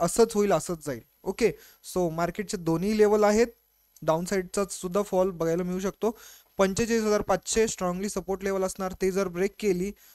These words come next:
तर पुन्हा एकदा मार्केट खाली येण्याचे चान्सेस आहेत. मोठा डाऊन साईडचा व्ह्यू देण्याचा प्रयत्न करतोय मी आणि आहे त्रेचाळीस हजार सहाशे पर्यंत मार्केट फॉल होऊ शकतं. निफ्टीचा काय बेस आहे बघूयात निफ्टीमध्ये. हा गॅप अप ओपनिंग झाली तर वेगळा व्ह्यू मी,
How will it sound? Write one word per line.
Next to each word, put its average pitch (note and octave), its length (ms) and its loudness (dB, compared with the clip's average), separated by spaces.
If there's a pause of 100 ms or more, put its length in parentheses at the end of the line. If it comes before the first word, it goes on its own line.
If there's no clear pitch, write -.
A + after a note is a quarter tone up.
(140)
तर - 40 -8
पुन्हा E3+ 320 -6
एकदा F3+ 160 -2
मार्केट E3+ 360 -6
खाली C#3 200 -6
येण्याचे D3+ 320 -8
चान्सेस C#3 440 -8
आहेत. D3 200 -8 (440)
मोठा F#3 260 2
डाऊन G#3+ 220 8
साईडचा G#3+ 280 2
व्ह्यू G3+ 200 0
देण्याचा F3+ 360 0
प्रयत्न F3 320 -8
करतोय E3+ 300 -4
मी F3+ 200 -4 (360)
आणि F#3 200 -2
आहे F3+ 260 -2
त्रेचाळीस F#3+ 460 0
हजार F#3+ 160 -2
सहाशे E3+ 380 -4
पर्यंत F3+ 380 -6
मार्केट E3 340 -6
फॉल D#3 260 -6 (120)
होऊ C3+ 180 -10
शकतं. - 380 -16 (600)
निफ्टीचा F#3 500 -4
काय G#3 200 2
बेस G3 320 -2
आहे F#3 180 -2
बघूयात F3 340 -4
निफ्टीमध्ये. E3+ 600 -6 (720)
हा G#3+ 80 2 (140)
गॅप F3+ 240 0
अप G3+ 100 -2
ओपनिंग G#3 340 -4
झाली F#3+ 220 2
तर G3+ 160 -2
वेगळा F3+ 300 0
व्ह्यू G3+ 200 -2
मी, G3 260 -6